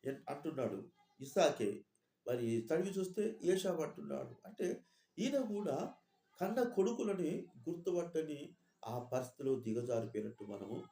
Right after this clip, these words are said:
చూస్తున్నాం. అంటే ఒక కుటుంబంలో చూడండి, పిల్లలు పట్టించుకోకుండా ఎవరిష్టం వచ్చిన వాళ్ళు జీవిస్తూ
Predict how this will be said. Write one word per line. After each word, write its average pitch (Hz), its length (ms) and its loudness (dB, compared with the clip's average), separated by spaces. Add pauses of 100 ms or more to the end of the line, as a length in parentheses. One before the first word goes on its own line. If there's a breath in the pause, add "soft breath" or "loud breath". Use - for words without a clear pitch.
(160)
చూస్తున్నాం. 123 320 -8
అంటే 175 140 -4
ఒక 160 60 -8
కుటుంబంలో 214 580 0 (140)
చూడండి, 123 540 -2 (360 loud breath)
పిల్లలు 214 300 6
పట్టించుకోకుండా 131 1120 -2 (300 soft breath)
ఎవరిష్టం 185 440 4
వచ్చిన 151 280 -4
వాళ్ళు 127 240 -2
జీవిస్తూ 120 600 -2